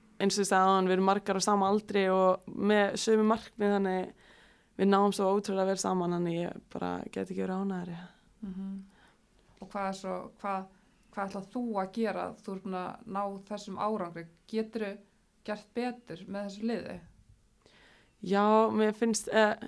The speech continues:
Speaker 1: mér finnst ég núna allavega að vera komin vel inn í liðið og ég veit svona mitt hlutverk og, og síðan,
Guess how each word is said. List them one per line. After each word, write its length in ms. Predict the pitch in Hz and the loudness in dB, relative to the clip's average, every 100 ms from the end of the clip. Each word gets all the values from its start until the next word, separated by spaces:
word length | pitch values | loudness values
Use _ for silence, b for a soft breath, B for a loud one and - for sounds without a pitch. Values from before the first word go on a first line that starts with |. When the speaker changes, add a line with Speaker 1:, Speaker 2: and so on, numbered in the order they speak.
| 208 | -6
Speaker 1:
mér 160 | - 214 | -2 0
finnst 240 | 247 226 233 | 0 0 2
ég 240 | 226 226 - b b b b - | 2 2 -6 b b b b -2
núna 260 | 214 226 220 | 0 2 2
allavega 360 | 214 202 202 | 2 2 2
að 20 | 196 | 2
vera 180 | 202 202 | 2 0
komin 500 | - 202 196 185 - | 0 2 2 0 -2
vel 280 | 190 196 190 | 0 2 2
inn 120 | 190 | 2
í 80 | 185 | 0
liðið 300 | 180 175 175 | 0 2 2
og 60 | 180 | 2
ég 80 | |
veit 220 | 185 202 - | 2 0 0
svona 160 | 196 | 0
mitt 220 | 190 185 - | 0 0 -2
hlutverk 460 | 180 180 180 175 | -2 -2 -4 0
og, 340 | 180 180 175 - b b b b b | 2 4 2 -4 b b b b b
og 100 | 190 | -2
síðan, 460 | 180 196 190 190 | 2 4 4 2